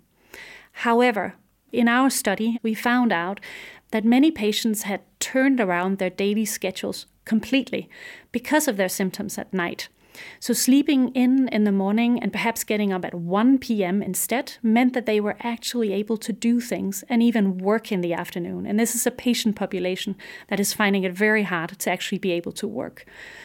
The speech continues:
So thus, their ability to structure their daily lives had absolutely nothing to do with getting up early in the morning. So here, the standard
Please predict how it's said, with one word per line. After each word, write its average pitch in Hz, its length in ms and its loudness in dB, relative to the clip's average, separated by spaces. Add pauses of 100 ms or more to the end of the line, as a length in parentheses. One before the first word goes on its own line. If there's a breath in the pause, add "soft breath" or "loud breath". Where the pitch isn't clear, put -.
(100)
So 226 180 4
thus, - 380 2 (180)
their 254 300 4
ability 240 420 2
to 214 80 -2
structure 208 720 -2 (240 loud breath)
their 208 160 2
daily 202 300 2
lives 196 380 0
had 226 120 2
absolutely 226 500 0
nothing 220 540 2
to 208 120 -6
do 196 200 0
with 196 160 -4
getting 190 300 0
up 170 180 -6 (180)
early 208 280 2
in 175 100 -2
the 175 80 -4
morning. 208 380 -6
So 226 160 -6
here, 277 420 2 (400 loud breath)
the 220 80 2
standard 240 720 2